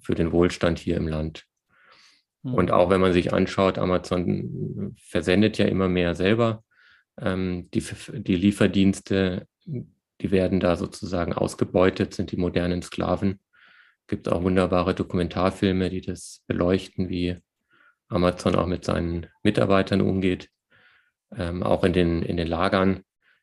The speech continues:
Speaker 1: Natürlich ist viel automatisiert, weswegen sie so kostengünstig arbeiten können. Aber wenn sie mit Menschen arbeiten, dann ist es meistens auch eher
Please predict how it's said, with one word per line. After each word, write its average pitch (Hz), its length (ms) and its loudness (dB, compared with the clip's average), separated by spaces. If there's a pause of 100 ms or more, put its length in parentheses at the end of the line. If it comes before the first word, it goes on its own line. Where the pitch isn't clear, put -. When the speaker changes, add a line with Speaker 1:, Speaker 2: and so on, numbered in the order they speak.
(160)
Speaker 1:
Natürlich 95 340 2
ist 87 140 -2
viel 101 160 4
automatisiert, 92 960 0
weswegen 92 480 -4
sie 90 360 -2 (120)
so - 160 -14
kostengünstig 95 800 -2
arbeiten 104 420 2
können. 98 360 0
Aber 85 360 -4 (720)
wenn 92 180 4
sie 101 100 6
mit 95 140 6
Menschen 87 400 2
arbeiten, 85 520 0
dann 87 140 -4
ist 90 140 -6
es 85 140 -10
meistens 80 500 -6
auch 80 320 -6 (1160)
eher 82 480 2